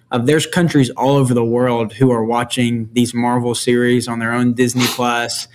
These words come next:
and things like that. So it's no telling when you're dealing with that large of a market, you know, what you would try and do to expand it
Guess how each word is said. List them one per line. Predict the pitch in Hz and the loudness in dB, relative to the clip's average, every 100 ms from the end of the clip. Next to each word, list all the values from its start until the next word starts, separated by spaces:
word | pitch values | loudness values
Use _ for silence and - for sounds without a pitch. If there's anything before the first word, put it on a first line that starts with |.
| - _ | -20 _
and | 120 110 | -6 0
things | 131 120 | 0 2
like | 117 107 | 0 -2
that. | 110 117 107 - | -2 -2 -2 -2
So | 139 | -2
it's | 120 | 0
no | 143 156 | 2 2
telling | 147 147 131 131 123 117 - _ _ | 2 0 0 2 0 -2 -8 _ _
when | 139 | 2
you're | 135 127 | 2 2
dealing | 117 143 143 | 2 2 2
with | 110 | 2
that | 123 131 110 | 0 -2 -4
large | 117 117 120 131 151 | -6 -4 -2 0 2
of | 160 | 2
a | 165 | 4
market, | 165 170 170 196 190 - - _ _ _ _ _ _ _ | 2 2 2 0 0 -2 -10 _ _ _ _ _ _ _
you | 151 | 2
know, | 143 127 117 113 - _ | 4 2 0 -2 -4 _
what | 123 127 143 139 139 | -2 2 2 2 4
you | 143 | 4
would | 127 | 2
try | 135 139 | 2 2
and | 131 | 4
do | 135 | 4
to | 131 123 | 4 0
expand | 113 - - - 131 131 139 151 | -2 -6 -8 -4 0 2 4 4
it | 160 156 - | 2 0 -8